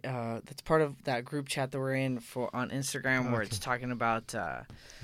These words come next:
Speaker 2: What content
Speaker 1: it's
Speaker 2: creators?
Speaker 1: highlight-, it's like L A F C highlights, or it's, yeah, it's, it's
Speaker 2: Oh,
Speaker 1: one of
Speaker 2: yeah,
Speaker 1: them
Speaker 2: yeah, yeah.
Speaker 1: where they had given out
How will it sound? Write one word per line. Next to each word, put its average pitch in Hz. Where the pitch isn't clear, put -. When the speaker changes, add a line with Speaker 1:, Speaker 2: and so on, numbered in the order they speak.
Speaker 2:
What 113
content 113
Speaker 1:
it's -
Speaker 2:
creators? 120
Speaker 1:
highlight-, 180
it's 165
like 170
L 170
A 175
F 165
C 160
highlights, 135
or 127
it's, -
yeah, 147
it's, -
it's 139
Speaker 2:
Oh, 143
Speaker 1:
one 190
of -
Speaker 2:
yeah, 131
Speaker 1:
them 127
Speaker 2:
yeah, 113
yeah. -
Speaker 1:
where 139
they 139
had 139
given 135
out 127